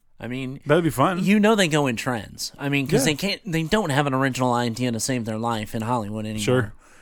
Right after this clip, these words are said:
Speaker 1: So, I mean, Mortal Kombat, you
Speaker 2: Which,
Speaker 1: know,
Speaker 2: that
Speaker 1: the
Speaker 2: reminds
Speaker 1: more
Speaker 2: me.
Speaker 1: gritty Mortal Kombat,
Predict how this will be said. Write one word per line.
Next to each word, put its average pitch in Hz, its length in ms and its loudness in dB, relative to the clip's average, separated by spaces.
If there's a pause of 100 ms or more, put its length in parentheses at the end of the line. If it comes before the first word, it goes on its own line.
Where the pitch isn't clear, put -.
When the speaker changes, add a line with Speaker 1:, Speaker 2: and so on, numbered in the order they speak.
(120)
Speaker 1:
So, 98 380 -4 (300)
I 143 60 -2
mean, 127 140 2
Mortal 139 300 2
Kombat, 127 560 2
you 143 120 0
Speaker 2:
Which, 165 120 8
Speaker 1:
know, 120 120 2 (220)
Speaker 2:
that 175 180 2
Speaker 1:
the 185 60 2
Speaker 2:
reminds 196 260 10
Speaker 1:
more 180 80 2
Speaker 2:
me. - 100 -2
Speaker 1:
gritty 165 320 0
Mortal 147 300 -2
Kombat, 135 640 2